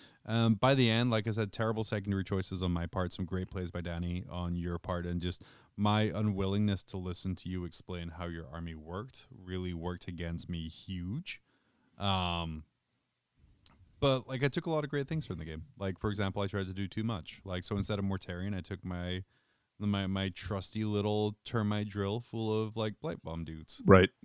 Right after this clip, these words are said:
Speaker 1: Um, and Mortarion would have been a way better choice 'cause he would have done way more damage.
Speaker 2: Yeah, I think
Speaker 1: Uh,
Speaker 2: there
Speaker 1: I
Speaker 2: was
Speaker 1: made some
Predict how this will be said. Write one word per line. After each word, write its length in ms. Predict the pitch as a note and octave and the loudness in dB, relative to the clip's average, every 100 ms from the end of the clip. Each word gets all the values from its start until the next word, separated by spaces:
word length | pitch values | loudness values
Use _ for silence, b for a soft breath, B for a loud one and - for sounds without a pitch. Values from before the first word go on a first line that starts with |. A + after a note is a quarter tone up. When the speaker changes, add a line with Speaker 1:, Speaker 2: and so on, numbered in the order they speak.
| - - | -14 -4
Speaker 1:
Um, 640 | F#2+ F#2 F2+ F2+ F2 E2 _ - _ _ - | -2 0 2 2 2 -2 _ -20 _ _ -4
and 560 | G#2 G2+ G2+ G2+ G2 | -2 0 2 2 2
Mortarion 600 | G2+ G2+ G2 G#2 F#2+ G2 | 2 0 0 -2 0 0
would 100 | F#2+ | 0
have 80 | F#2 | 0
been 120 | G2 | 0
a 40 | F#2+ | 0
way 200 | F2+ F#2 | 0 0
better 220 | F#2 F#2+ | 0 -2
choice 380 | - A#2 F2+ - | -4 -6 -6 -10
'cause 260 | - E2+ | -8 -8
he 120 | - F2 | -8 -6
would 120 | F2 | -6
have 80 | E2 | -4
done 180 | F2 F2 | -2 -2
way 100 | F2 | -2
more 140 | F2+ | -2
damage. 500 | E2+ F2+ E2 D2 - _ _ _ _ | -2 -4 -6 -10 -18 _ _ _ _
Speaker 2:
Yeah, 240 | E3+ F#3+ F#3 | 12 12 12
I 60 | E3 | 12
think 180 | A3 | 12
Speaker 1:
Uh, 20 | A3 | 12
Speaker 2:
there 120 | A3 | 12
Speaker 1:
I 20 | |
Speaker 2:
was 200 | E3+ - | 12 10
Speaker 1:
made 80 | - | 4
some 160 | G#2+ | -4